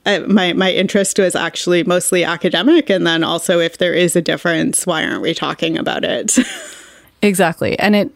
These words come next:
Speaker 2: uh, it's another important point of including people with, uh, various disorders in, in those discussions to inform medical professionals of things they should be talking about. Because if you don't have lived experience with something,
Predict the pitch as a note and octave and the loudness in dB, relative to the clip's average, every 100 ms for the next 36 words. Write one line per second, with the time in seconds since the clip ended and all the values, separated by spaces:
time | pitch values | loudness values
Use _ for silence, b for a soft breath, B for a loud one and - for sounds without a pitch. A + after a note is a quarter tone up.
0 | _ G#3+ G#3+ A3 A#3 A#3 A#3 A3 - G3+ | _ 2 4 2 4 4 4 2 2 2
1 | G#3 F3+ F#3 A#3 G3 F3+ F#3 - G#3 G3 | 4 2 2 2 4 2 2 4 2 4
2 | G3+ G3 F3+ E3 F#3+ G3 - - _ - | 2 4 2 4 2 2 -4 -12 _ -2
3 | F3 D3 C#3+ - F3+ F3 E3+ E3 - F3 | 0 2 -2 -4 -2 0 2 0 0 0
4 | G#3 F#3 E3+ E3 - _ - F3+ E3 - | 2 2 0 -2 -8 _ -2 0 0 -4
5 | - G3 G#3+ B3+ G#3+ E3+ F#3 - C#3+ - | -6 2 4 6 4 2 0 2 0 2
6 | E3 D#3+ - - - - - - F#3 - | 2 2 0 -4 -4 -4 -2 0 0 2
7 | C#4+ D4 E3+ D#3 E3 E3 E3 D#3+ - E3 | 4 4 2 0 -2 -4 -2 -2 0 2
8 | D#3 D#3+ E3 D#3+ D3 - - F3+ F#3 F3+ | 2 0 -2 -2 -6 -8 0 2 2 0
9 | E3+ F#3+ F3 G#3 B3 G3+ E3+ D3+ D3+ D#3+ | -2 -2 0 0 0 2 2 2 0 -2
10 | E3+ D#3+ - E3+ D#3 F3+ F3 F3 D#3 F3 | 0 -2 -2 -2 2 2 2 0 0 -2
11 | D#3 - - A3 G#3+ D#3+ D3+ - D3+ - | -2 -6 0 0 2 -2 -4 -4 -2 -2
12 | D3 | -2